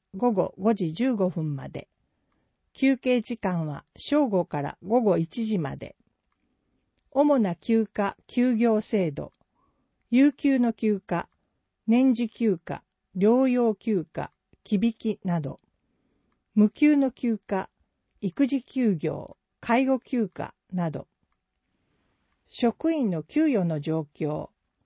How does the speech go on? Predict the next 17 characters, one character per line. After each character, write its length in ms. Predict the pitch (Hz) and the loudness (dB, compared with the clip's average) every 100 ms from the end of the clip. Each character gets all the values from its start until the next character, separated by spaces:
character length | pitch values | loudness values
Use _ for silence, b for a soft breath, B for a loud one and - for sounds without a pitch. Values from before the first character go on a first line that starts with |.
| _ _ _ _ - | _ _ _ _ -12
初 240 | - 240 | -2 2
任 320 | 269 269 233 | 4 4 0
給、 420 | - 185 165 151 - | -2 -4 -2 -4 -10
平 300 | - 254 269 | -2 0 0
均 400 | - 262 233 226 | 0 2 2 2
年 300 | 226 185 151 | 2 0 -2
齢、 300 | 135 - - _ _ _ | -6 -8 -16 _ _ _
平 220 | 262 277 | 0 0
均 360 | - 262 247 | -2 -2 -2
給 320 | 233 - 247 208 | -4 -4 -2 0
料 220 | 160 151 | -2 -4
月 340 | 156 180 202 | -6 -6 -4
額。 500 | 196 196 _ 180 165 - _ _ _ _ | -4 -4 _ -10 -10 -12 _ _ _ _
令 280 | 220 262 262 | 0 2 2
和 120 | 214 | 2
七 320 | 175 165 180 185 | 0 0 0 0
年 340 | 156 143 147 | -2 -4 -8